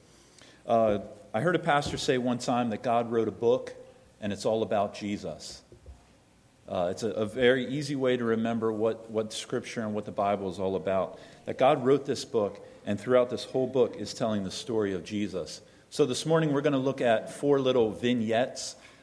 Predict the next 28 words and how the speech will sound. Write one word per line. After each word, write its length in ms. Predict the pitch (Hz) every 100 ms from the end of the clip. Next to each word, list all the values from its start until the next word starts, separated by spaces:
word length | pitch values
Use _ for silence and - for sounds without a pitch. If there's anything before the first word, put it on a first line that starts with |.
| -
uh, 60 |
of 360 | 107 104 107 95
Jesus 500 | 107 120 120 107 -
throughout 320 | 117 104 -
Scripture. 640 | - - 113 - 98 82 - - - - - -
Uh, 180 | - 110
this, 220 | 113 - 151 143 -
right 220 | 127 139 143
now, 260 | 143 143
though, 180 | 131 120
we're 140 | 120
gonna 160 | 117 117
start 400 | - - 127 120
in 240 | 117 98
Genesis 800 | 95 127 127 135 - 147 143 - - - _ - - - - - - -
chapter 460 | - 123 - 113
three, 600 | 107 - 131 131 117 104 98 - - - -
verse 360 | 107 117 110 -
fifteen. 800 | - 127 - - 120 104 85 82 - - - - - - - _ - -
We 80 |
know 100 | 127
that 180 | 131 120
God 300 | - 127 139
ha-, 340 | 135 123 113 110
has 380 | 113 101 -
written 380 | 117 143 135 123
this 160 | 104 -
book. 420 | - 101 104 -